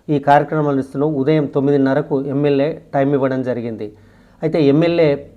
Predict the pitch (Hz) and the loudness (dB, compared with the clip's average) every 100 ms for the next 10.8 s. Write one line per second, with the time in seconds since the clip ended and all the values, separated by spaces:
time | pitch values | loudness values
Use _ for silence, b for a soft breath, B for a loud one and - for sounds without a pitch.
0 | - - 147 165 151 156 160 160 147 135 | -20 -4 0 2 2 0 -2 0 0 -2
1 | 151 160 151 151 156 151 175 180 165 160 | -6 -2 0 2 2 2 2 2 0 -2
2 | 139 131 180 B B B _ 151 175 180 | -2 0 -2 B B B _ -2 0 2
3 | 180 170 160 160 156 151 196 147 143 143 | 2 4 2 0 -2 -2 -2 -2 -2 0
4 | 147 147 160 165 147 139 151 147 135 143 | 0 2 0 0 0 0 -4 -4 -2 -2
5 | 143 151 139 127 123 110 - b b b | -2 -2 -2 -2 -4 -6 -12 b b b
6 | _ 151 151 139 135 131 b b b b | _ 2 4 4 2 -2 b b b b
7 | b _ 151 165 156 - - 147 151 190 | b _ -4 0 0 -2 -6 -2 -2 0
8 | 185 170 160 - 151 151 160 175 180 165 | 2 2 0 -8 -6 -6 -2 -2 0 -2
9 | 165 160 156 139 143 160 170 160 156 143 | 0 0 0 0 -2 0 -2 0 0 0
10 | 156 139 139 135 156 139 160 | -2 0 0 -2 -2 -2 -2